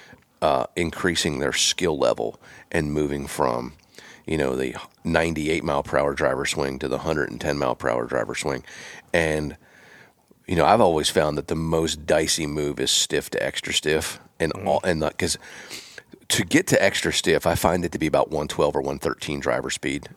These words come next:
Speaker 1: as, like, easy. But
Speaker 2: Clear
Speaker 1: you get
Speaker 2: cut.
Speaker 1: to, like, one oh nine, now you're kinda like, you're, you have a really hard job at one oh nine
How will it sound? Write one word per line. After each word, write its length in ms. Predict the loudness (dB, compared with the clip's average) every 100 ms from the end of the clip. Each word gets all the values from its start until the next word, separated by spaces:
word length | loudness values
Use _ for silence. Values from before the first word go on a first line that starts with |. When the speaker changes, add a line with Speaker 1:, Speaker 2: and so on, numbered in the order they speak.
| _ _
Speaker 1:
as, 180 | 0 2
like, 220 | 0 -2 -12 -20 -20 -20 -20 -20 -20 -10
easy. 360 | -4 -2 -2 -4 -8 -2
But 80 | 2
Speaker 2:
Clear 140 | 4 4
Speaker 1:
you 20 |
get 140 | 4
Speaker 2:
cut. 40 | 6
Speaker 1:
to, 60 |
like, 180 | 4 4
one 300 | 4 4 6
oh 100 | 2
nine, 560 | 0 2 2 2 -4 -10 -18 _ -20 -20 -20 -20 -20 -12 -2
now 200 | 2 4
you're 120 | 4
kinda 260 | 2 2 4
like, 260 | 2 2 -2
you're, 360 | 0 0 0
you 520 | -14 -12 -4 2 4
have 180 | 6 4
a 40 | 2
really 340 | 4 4 4
hard 240 | 2 2 2
job 260 | 2 2
at 80 | 0
one 200 | -4 -6
oh 80 | -6
nine 360 | -6 -8 -10